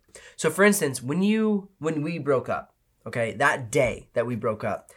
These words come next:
that has the opportunity to die. That day dies, that day is gone,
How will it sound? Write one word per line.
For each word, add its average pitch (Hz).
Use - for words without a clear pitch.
that 143
has 180
the 139
opportunity 127
to 127
die. 117
That 123
day 170
dies, 110
that 107
day 139
is 139
gone, 107